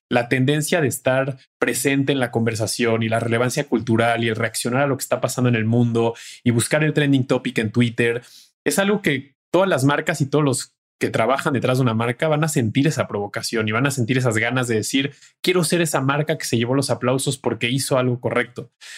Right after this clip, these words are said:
Pero si nos vamos a Rusia dos mil dieciocho, y, y, y yo lo tengo marcado en mi cabeza porque creo que a tres años y un, casi empezando a planear un nuevo mundial,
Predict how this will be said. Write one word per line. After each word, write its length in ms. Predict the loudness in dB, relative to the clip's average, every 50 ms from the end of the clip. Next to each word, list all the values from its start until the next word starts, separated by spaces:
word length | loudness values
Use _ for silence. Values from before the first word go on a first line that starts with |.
| -20 -6 0
Pero 100 | 0 2
si 100 | 4 4
nos 120 | 2 2 2
vamos 300 | 2 2 0 0 0 0
a 280 | -2 -2 -4 -6 _ _ _
Rusia 520 | -4 0 2 4 4 4 2 2 0 0 2
dos 180 | 0 0 2
mil 140 | 2 2 2
dieciocho, 640 | 2 0 0 0 0 0 0 0 -2 -2 -2 -2 -4 -8 -18 -20 -20 -14 -6 0
y, 380 | 2 2 2 2 0 -2 -4 -6
y, 140 | -8 -8 -4
y 120 | -2 0
yo 100 | 2 2
lo 100 | 2 2
tengo 220 | 0 0 -2 0 0
marcado 280 | -2 0 0 0 2
en 60 | 2
mi 100 | 2 0
cabeza 440 | 2 0 0 0 0 0 -2 -2 -2
porque 400 | -2 -4 -2 -2 -4 -4 -4 -8 _ _ _ _ _ _ _ _ _ _ _ _
creo 300 | -2 0 0 0 0 0
que 140 | 0 -2 0
a 400 | 0 0 0 -2 -4 -6 _ _ _ _
tres 240 | -2 0 0 0 0
años 380 | 0 2 2 4 4 4 4 2
y 40 | 2
un, 140 | 0 0 -4 _
casi 560 | -2 -2 -2 -2 0 0 2 2 2 0 _ _ _ _ _ _ _ _ _ _ _ _ -4
empezando 580 | -2 -2 0 0 0 0 0 0 0 0 0 0
a 60 | 0
planear 260 | 0 0 0 2 0
un 80 | 0 2
nuevo 160 | 2 2 0
mundial, 500 | 0 0 0 0 0 0 0 -2 -4 -6